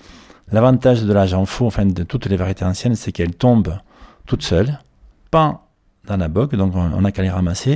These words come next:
et si on fait assez vite, elles tombent même avant les feuilles. Donc c'est assez,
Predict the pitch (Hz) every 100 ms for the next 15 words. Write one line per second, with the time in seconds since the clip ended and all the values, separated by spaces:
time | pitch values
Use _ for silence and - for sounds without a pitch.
0 | 170 101 - 98 - 92 - 98 139 -
1 | 90 101 98 143 131 117 113 110 101 85
2 | 117 87 101 - 82 90 - - 113 101
3 | 95